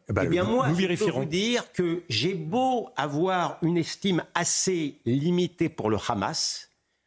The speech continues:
Speaker 2: cette organisation terroriste, je n'imaginais pas dans mon imagination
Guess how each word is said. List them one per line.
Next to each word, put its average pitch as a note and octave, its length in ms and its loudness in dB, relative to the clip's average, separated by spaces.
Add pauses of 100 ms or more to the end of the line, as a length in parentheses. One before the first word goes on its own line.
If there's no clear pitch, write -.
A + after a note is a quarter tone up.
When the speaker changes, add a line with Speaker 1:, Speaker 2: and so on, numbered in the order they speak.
Speaker 2:
cette - 280 0
organisation C3 640 0
terroriste, A2 640 -2
je D3 180 2
n'imaginais G3 760 0
pas C#3 420 -6 (240)
dans C3+ 220 0
mon D3+ 360 2
imagination D3 880 0